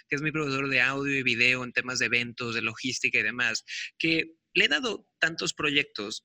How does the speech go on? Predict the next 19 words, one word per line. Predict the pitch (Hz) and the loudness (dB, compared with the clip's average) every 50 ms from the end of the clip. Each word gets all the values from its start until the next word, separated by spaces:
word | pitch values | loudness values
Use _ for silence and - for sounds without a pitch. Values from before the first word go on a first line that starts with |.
| _ | _
que | - - | 0 0
incluso | 165 170 165 - 202 220 220 208 247 247 | 0 0 0 -4 -4 -2 -2 -2 -2 -4
cuando | - - 175 165 156 165 | -2 -2 -4 0 0 0
él | 165 151 | 0 2
sabe | - 165 156 147 135 123 | 2 2 2 2 2 0
que | - - | 2 0
el | 120 123 | 0 0
proyecto | - 135 139 151 170 - - - 190 | 0 0 2 2 2 2 2 -4 -4
no | 175 156 156 | -2 0 0
va | 170 175 | 2 2
a | |
ser | 156 - 160 156 | 4 4 2 4
para | - 139 120 110 | 4 4 6 6
él, | 113 135 160 - - | 6 6 4 0 0
me | 160 165 165 | 2 4 6
sigue | - - 202 196 202 208 | 8 8 6 6 4 2
ayudando | 196 185 156 151 151 156 156 | 2 4 2 2 2 2 4
a | 165 | 4
solucionarlo, | - - 170 147 147 139 - 147 127 135 156 170 143 104 - | 6 6 4 2 4 6 8 8 8 8 6 4 4 0 0